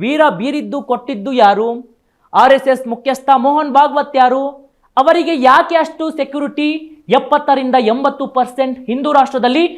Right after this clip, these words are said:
ಯಾಕೆ ಅಷ್ಟು ಸೆಕ್ಯೂರಿಟಿ ಬೇಕಾಗಿತ್ತು? ಅಷ್ಟೇ ಅಲ್ಲ, ಅಷ್ಟು ಭದ್ರತೆ ಇದೆಯಾ ಅವ್ರಿಗೆ? ಯಾಕೆ ಕೇಂದ್ರ ಗೃಹ ಸಚಿವರು ಈ ಬಗ್ಗೆ ಒಂದು ನಂಬಿಕೆ ಇಲ್ವಾ ಅಂತ ಕೂಡ ಹೇಳ್ತಾ ಇದ್ದಾರೆ. ಹಾಗಿದ್ರೆ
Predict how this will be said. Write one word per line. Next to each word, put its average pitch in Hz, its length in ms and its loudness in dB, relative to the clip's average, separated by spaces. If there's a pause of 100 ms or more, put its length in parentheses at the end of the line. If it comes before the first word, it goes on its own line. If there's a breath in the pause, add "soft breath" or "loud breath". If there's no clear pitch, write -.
(140)
ಯಾಕೆ 311 500 2
ಅಷ್ಟು 302 260 -8
ಸೆಕ್ಯೂರಿಟಿ 269 460 -6
ಬೇಕಾಗಿತ್ತು? 262 600 0 (500 soft breath)
ಅಷ್ಟೇ 330 340 2
ಅಲ್ಲ, 349 100 4 (460)
ಅಷ್ಟು 311 200 -2 (120)
ಭದ್ರತೆ 339 360 2 (120)
ಇದೆಯಾ 302 320 4
ಅವ್ರಿಗೆ? 269 280 -2 (440)
ಯಾಕೆ 330 260 4
ಕೇಂದ್ರ 330 420 -2
ಗೃಹ 311 220 2
ಸಚಿವರು 302 400 2 (480 loud breath)
ಈ - 80 4
ಬಗ್ಗೆ 311 380 0 (180)
ಒಂದು 262 180 -6 (200)
ನಂಬಿಕೆ 277 360 -6 (120)
ಇಲ್ವಾ 311 260 0
ಅಂತ 277 180 -2 (140)
ಕೂಡ 262 100 -2 (140)
ಹೇಳ್ತಾ 285 320 0
ಇದ್ದಾರೆ. 107 260 -12 (320)
ಹಾಗಿದ್ರೆ 359 380 4